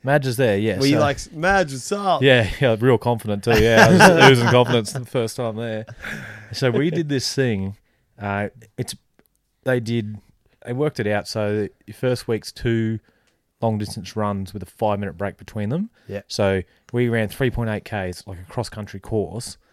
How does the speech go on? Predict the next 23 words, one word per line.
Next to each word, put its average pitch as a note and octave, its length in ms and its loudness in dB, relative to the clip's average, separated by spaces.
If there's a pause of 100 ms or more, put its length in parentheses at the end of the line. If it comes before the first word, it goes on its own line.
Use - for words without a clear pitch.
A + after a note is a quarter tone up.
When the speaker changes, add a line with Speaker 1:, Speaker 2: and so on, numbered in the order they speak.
Speaker 2:
Mm-hmm. A2+ 340 -14
Speaker 1:
So G2+ 140 -4
uphills, G2 680 -2
around, G2 300 -4
like, F#2+ 200 -6
everything. G2+ 500 -6 (260)
And G#2 100 -4
then G2 260 -4 (260)
when A2+ 140 0
the G#2+ 60 0
middle A#2+ 400 2
bloke G#2+ 300 0
gets A2 240 -6
home, G#2+ 600 -4 (340)
it's - 180 -12
a G2+ 40 -8
five-minute G#2 760 -2
rest, G2+ 500 -4
and G2+ 100 -10
then F#2+ 60 -8
you F#2+ 80 -8
go G2 220 -2
again. A2+ 360 -2